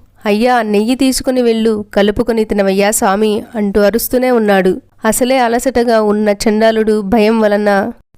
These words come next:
నేల మీద పడి మూర్ఛపోయాడు. అతనిని వెన్నంటి వచ్చిన విష్ణుదాసుడు, "అయ్యో, మూర్ఛపోయావా మహాత్మా?" అంటూ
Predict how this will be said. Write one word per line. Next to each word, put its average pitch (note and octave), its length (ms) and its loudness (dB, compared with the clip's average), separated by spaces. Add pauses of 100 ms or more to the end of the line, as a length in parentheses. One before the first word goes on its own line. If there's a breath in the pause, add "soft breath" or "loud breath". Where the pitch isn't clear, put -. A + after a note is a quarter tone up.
నేల A3 260 2
మీద A#3+ 160 0
పడి A3 260 0
మూర్ఛపోయాడు. G3+ 960 0
అతనిని G3 440 2
వెన్నంటి G3+ 460 0
వచ్చిన G3 400 0
విష్ణుదాసుడు, G#3 960 0
"అయ్యో, A3 360 0
మూర్ఛపోయావా G#3+ 840 0
మహాత్మా?" G#3 500 0
అంటూ A3 540 -2